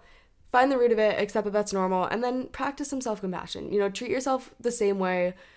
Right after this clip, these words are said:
with the same understanding that you would to a friend, because <laughs> you would look at any friend and you would not be like, "Wow, she,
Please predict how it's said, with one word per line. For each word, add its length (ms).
with 140
the 80
same 220
understanding 720
that 400
you 180
would 200
to 140
a 60
friend, 380
because 420
<laughs> 0
you 140
would 160
look 120
at 140
any 220
friend 240
and 100
you 80
would 120
not 200
be 80
like, 180
"Wow, 420
she, 640